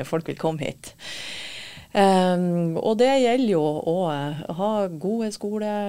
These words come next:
gode barnehager. Altså det her med løpende barnehageopptak tenker jeg er kjempeviktig. Det er lite arbeidsfolk, altså arbeidskraft er det vanskelig å få tak i i Rana, ikke bare i Rana, men i, i store deler av landet. Eh, og at vi, eh, skaper et samfunn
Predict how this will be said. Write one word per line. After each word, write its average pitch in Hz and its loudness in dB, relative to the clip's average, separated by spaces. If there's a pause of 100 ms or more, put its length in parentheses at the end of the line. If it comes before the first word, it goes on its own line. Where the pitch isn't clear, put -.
(120)
gode 180 -2
barnehager. 190 -2
Altså 160 -4
det - -2
her 175 -2
med 165 -2
løpende 180 -8
barnehageopptak 202 -6
tenker 143 -10
jeg 123 -6
er - -12
kjempeviktig. 196 -6 (200)
Det 165 -2 (120)
er 165 -2
lite 185 -4 (400)
arbeidsfolk, 175 -6
altså 165 -4
arbeidskraft - -2
er 143 -6
det 143 -4
vanskelig 170 -4
å - -14
få - -12
tak 208 -4
i 131 -4
i - -6
Rana, 156 -6
ikke 165 -10
bare 151 -4
i 143 -4
Rana, 165 -4
men 143 -8
i, 156 -10
i 160 -8
store 180 -6
deler 151 -6
av - -6
landet. 156 -4 (800)
Eh, 175 4
og 208 2
at - -18
vi, 220 2 (420)
eh, 165 -6
skaper 220 -2
et - -6
samfunn 156 -4